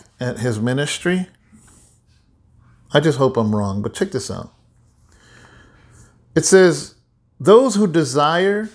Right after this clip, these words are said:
to be rich fall into temptation and a snare, and into many foolish and harmful lusts, with, which drown men in destruction and perdition.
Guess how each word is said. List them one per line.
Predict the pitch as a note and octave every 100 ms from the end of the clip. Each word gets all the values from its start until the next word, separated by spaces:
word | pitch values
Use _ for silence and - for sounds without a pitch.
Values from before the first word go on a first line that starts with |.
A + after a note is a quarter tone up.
| _ _ -
to | D3+
be | C#3 C3+
rich | C3 D3+ A2+ - - - _ _ _ _ _ _ _ _ _ _ _ -
fall | - - D#3 F3+
into | F#3 D#3+
temptation | - D3+ C3+ D#3+ F3 - C3+ A#2+ A2+ A2 _ _ _
and | C3 A#2+
a |
snare, | A2+ - B2 A#2 F#2+ F#2 _ _ _ _ _ _ - _ _ _ -
and | C#3+ D#3+
into | D#3+ D#3+
many | D3+ F3 G3+ G#3+ G3 -
foolish | - - G3 G#3+ G#3+ A3 A3 -
and | D3+ C#3
harmful | D3 F3 - D#3 C#3+
lusts, | C3+ D3+ A2 - - - _ _ _ _ C3+
with, | C3 A2+ A2+ D3+
which | C#3+ D3 -
drown | A2+ D3 F3+ G3 E3
men | D3 C3+ C3+ -
in | C#3
destruction | A#2+ C3 - - G2+ - - A2 G2+ A2+ - _ _ _ _
and | C3 A#2+
perdition. | C#3 E3 - G#2